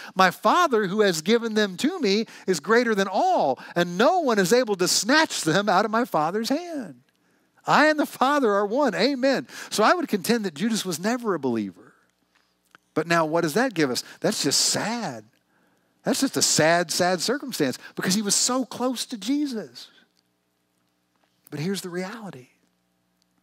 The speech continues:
We can be close to Jesus and not close to Jesus. You know what I mean? We can be close to people who are close to Jesus and not close to Jesus.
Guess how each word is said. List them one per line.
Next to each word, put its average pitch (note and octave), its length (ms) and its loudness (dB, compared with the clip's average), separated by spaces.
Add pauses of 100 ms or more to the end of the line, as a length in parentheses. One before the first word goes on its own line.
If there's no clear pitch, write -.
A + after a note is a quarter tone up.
(240)
We G3+ 140 0
can D#4 120 -2
be D4+ 100 2
close C#4 300 0
to C4 100 -8
Jesus G#3+ 640 -4 (1120)
and D#3+ 160 -6
not F3 220 -2
close F3+ 260 -10
to C3 80 -12
Jesus. C#3 440 -6
You B2 80 -12
know C3+ 60 -10
what D3 100 -10
I D3 40 -12
mean? F3+ 280 -14 (1400)
We A3 120 2
can D#4+ 80 -2
be D#4+ 80 2
close C#4 340 2
to B3+ 100 -6
people A#3+ 320 0
who G3+ 80 2
are G#3 100 2
close A#3 260 0
to G3 100 -14
Jesus A3+ 460 0 (220)
and F#3+ 160 -2
not G3 280 0
close G#3 300 -4
to A#3 80 -12
Jesus. C4 560 -6